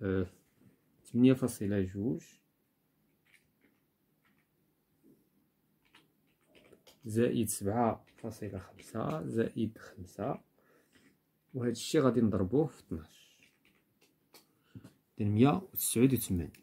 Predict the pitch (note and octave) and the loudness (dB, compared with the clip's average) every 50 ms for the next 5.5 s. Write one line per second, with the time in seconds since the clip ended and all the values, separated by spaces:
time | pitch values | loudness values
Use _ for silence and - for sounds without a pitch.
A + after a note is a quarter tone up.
0 | _ _ _ - - - A2+ G#2 A2+ A#2+ A2+ - - - - G#2 G2+ F#2 F#2+ F#2+ | _ _ _ -20 -10 -4 2 4 6 6 4 4 0 0 2 2 2 2 0 -2
1 | - F2+ E2+ E2+ E2+ E2+ F#2+ C3 F3 F#3+ - - _ _ - - - - - - | -2 0 0 0 0 0 0 0 0 0 -2 -6 _ _ -20 -20 -20 -20 -20 -20
2 | _ _ _ - - A2 A#2 A#2+ A#2 A2+ A2 G2 F#2+ - - B2 A#2 A2 A2 A2 | _ _ _ -6 0 4 6 6 8 8 6 6 4 4 4 4 4 4 0 -4
3 | B2 - - _ _ _ _ _ _ _ _ _ _ _ _ _ - A#2+ G#2 F#2 | -6 -6 -8 _ _ _ _ _ _ _ _ _ _ _ _ _ -6 -4 -2 0
4 | F#2 G#2+ C3+ C#3 C3 A#2 G#2+ F#2 E2+ - E2+ E2 F#2+ A2 C3 B2+ A2+ F2+ F2 A2 | 4 8 8 10 10 8 6 4 2 0 -4 -4 -2 -2 -2 0 0 0 0 2
5 | B2+ B2 A#2 G2+ F2+ E2 G2+ C3+ F3+ F3+ | 0 0 0 0 -2 -2 -2 -4 -4 -4